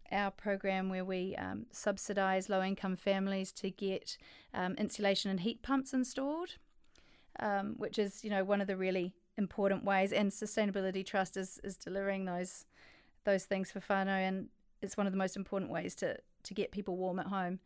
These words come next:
Um, and so we're doing a study to look at what exactly is the impact of that program, not just in terms of the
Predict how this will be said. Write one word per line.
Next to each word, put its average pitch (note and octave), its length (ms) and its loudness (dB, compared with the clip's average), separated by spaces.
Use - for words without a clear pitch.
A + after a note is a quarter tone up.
Um, F#3 380 2
and A3 140 2
so G#3 140 6
we're G3+ 260 6
doing F#3+ 260 0
a F#3 60 -2
study F#3 320 0
to F#3 140 -2
look F3+ 260 0
at - 480 0
what G3 180 2
exactly F#3 540 -2
is F#3+ 100 -2
the F#3 200 -2
impact G3 640 0
of F#3+ 220 0
that - 180 0
program, G3 680 2
not F#3+ 160 -2
just G#3 200 -6
in G3 80 0
terms F#3 280 0
of F#3 200 -4
the - 140 -2